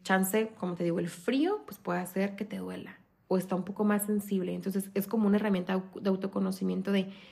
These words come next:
cuáles son esas cosas fracturadas en mí que pueden hacer que algo pase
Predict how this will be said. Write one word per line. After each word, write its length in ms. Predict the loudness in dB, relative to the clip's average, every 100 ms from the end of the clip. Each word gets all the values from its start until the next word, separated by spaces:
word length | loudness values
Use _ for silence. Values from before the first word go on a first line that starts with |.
| -20 -20 _
cuáles 280 | 10 10
son 140 | 8 6
esas 200 | 6 4
cosas 280 | 4 2 2
fracturadas 680 | 2 2 0 4 6 4
en 120 | 2 4
mí 300 | 4 2 -4 -18 _ _ _ _ _ _ _ _
que 120 | 4
pueden 720 | 6 4 6 6 6 6 4 4
hacer 560 | 0 2 2 2 0 -8 -20 _ _ _ _ _ _ _ _ _ _
que 520 | -2 2 2 0 -6 0
algo 440 | 2 4 0 -4 -8 -2
pase 560 | 0 0 -2 -2 0